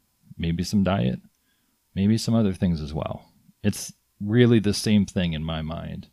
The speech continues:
Taking care of your mental health is the same as taking care of your physical health.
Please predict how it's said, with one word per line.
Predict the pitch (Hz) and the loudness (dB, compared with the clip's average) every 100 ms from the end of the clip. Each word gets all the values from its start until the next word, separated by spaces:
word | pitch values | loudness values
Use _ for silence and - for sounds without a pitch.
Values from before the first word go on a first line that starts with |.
| _ _ _ - | _ _ _ -2
Taking | 107 110 110 | -2 2 0
care | - 104 | 2 2
of | 101 | 2
your | 87 92 | 2 -2
mental | 87 95 - 78 | 0 -2 -2 -4
health | 104 90 | -4 -2
is | 82 - - | -6 -10 -12
the | 85 | -12
same | - 92 90 | -2 0 0
as | - | -2
taking | 92 90 | -2 -2
care | - 92 | -2 -2
of | |
your | 92 | -2
physical | - 110 104 76 76 | -2 -4 -2 -6 -8
health. | 80 78 | -10 -12